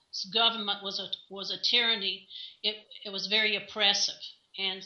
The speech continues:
that may have been the reason why, uh, Yahweh moved him into, away from his family, because it's, history tells us that his family definitely worshipped, um, the king,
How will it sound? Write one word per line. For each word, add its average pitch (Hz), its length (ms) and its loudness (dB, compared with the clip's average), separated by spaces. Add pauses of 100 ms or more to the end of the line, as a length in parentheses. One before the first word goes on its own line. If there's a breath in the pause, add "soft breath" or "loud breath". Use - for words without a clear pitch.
(100)
that 190 200 -2
may 214 200 6
have 214 120 4
been 202 180 0
the 190 120 -8
reason 196 440 -6
why, 185 460 -4
uh, 180 260 -4
Yahweh 196 500 6
moved 220 360 2
him 175 320 0 (540 loud breath)
into, 214 720 4 (280)
away 208 340 4
from 214 200 -6
his 196 220 -2
family, 220 560 6
because 196 380 -10
it's, - 300 -14 (380 loud breath)
history 262 380 0
tells 247 360 4
us 202 180 -6
that 202 120 -2
his 202 160 -4
family 247 520 4
definitely 226 440 -2
worshipped, - 520 -2 (500 loud breath)
um, 190 400 -4 (600)
the 220 200 0 (120)
king, 233 400 6